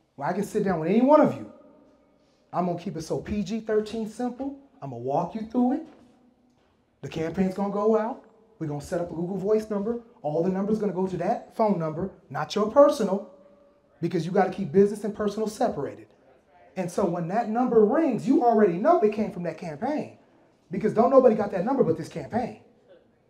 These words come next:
And when they're on the other line, like, "Hey, I wanna get rid of this property. Make me an offer." I'm gonna say, "Well, slow down. I don't know what you got." And I don't know if I want it.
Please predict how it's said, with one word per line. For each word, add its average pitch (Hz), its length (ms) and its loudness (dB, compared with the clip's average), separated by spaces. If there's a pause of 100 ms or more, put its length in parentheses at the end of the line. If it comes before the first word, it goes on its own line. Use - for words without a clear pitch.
(260)
And 160 280 -6
when 156 100 -4
they're 196 140 -2
on 196 120 -4
the 180 60 -4
other 180 160 -2
line, 240 280 0
like, 151 120 -4
"Hey, 170 160 -4
I 170 60 -2
wanna 175 180 -4
get 165 120 -4
rid 175 100 -4
of 151 80 -10
this 143 100 -14
property. - 400 -4 (340)
Make 170 200 -6
me 165 80 -8
an 147 80 -6
offer." 214 320 -4 (420)
I'm 202 80 -8
gonna 220 120 -6
say, 185 80 -8
"Well, 160 80 -6
slow 226 260 -2
down. 233 180 0
I 214 60 -6
don't 220 100 -4
know 185 80 -2
what 180 180 -6
you 226 60 -2
got." 233 300 -2 (580)
And 156 100 -6
I 208 80 -2
don't 180 120 -2
know 175 80 0
if 180 80 -4
I 214 80 -2
want 269 260 -8
it. - 80 -20